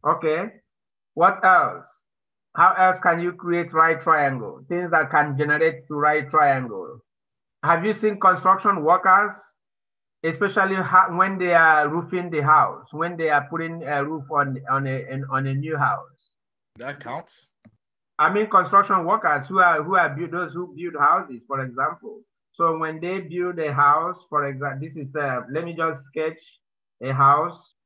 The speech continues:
Speaker 1: This is a house with a door, uh, with a window. So that's my own type of house. So then, then they, they put a roof.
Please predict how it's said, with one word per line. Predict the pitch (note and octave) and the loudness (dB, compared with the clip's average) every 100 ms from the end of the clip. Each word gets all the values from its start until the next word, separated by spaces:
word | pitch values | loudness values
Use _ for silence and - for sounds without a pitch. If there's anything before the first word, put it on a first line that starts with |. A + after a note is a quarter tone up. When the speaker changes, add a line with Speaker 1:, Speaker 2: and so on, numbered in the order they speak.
| _ _ | _ _
Speaker 1:
This | D3 E3 | -12 -10
is | C#3+ | -8
a | D#3 | -4
house | C#3+ C#3+ D3 D#3 E3+ E3 _ | 0 4 4 4 -2 -10 _
with | D3 C#3+ C#3+ | -12 -6 -4
a | C#3+ | -4
door, | B2+ C#3+ D3+ F3 - _ _ _ _ - | -2 0 2 -2 -8 _ _ _ _ -4
uh, | C3 C#3 C#3 | 0 0 0
with | C#3+ | -2
a | C#3+ | -4
window. | C#3 D3+ E3 D#3+ E3 E3+ F3+ G3+ G3+ _ _ _ _ _ | -4 -6 -8 -2 0 4 2 0 -8 _ _ _ _ _
So | - | -2
that's | D#3+ E3 E3 | 4 4 4
my | D#3 D#3 | 2 2
own | D3+ D#3 D3 | 0 -4 -2
type | D3+ D3+ | 0 0
of | D3 C3+ - | 0 -2 4
house. | C3+ C#3 E3 - _ _ _ _ | 4 4 0 -14 _ _ _ _
So | F3 E3+ C#3+ | 2 4 4
then, | D3+ E3 F3+ G#3 _ _ _ _ _ _ - | 2 2 -2 -8 _ _ _ _ _ _ -6
then | D3 E3+ E3+ | -2 0 0
they, | D#3 D#3 C#3 | 0 0 0
they | D3 D3 | -2 -2
put | C3+ E3+ | -4 -4
a | E3 | -2
roof. | C#3+ D3 F#3 | -2 -4 -8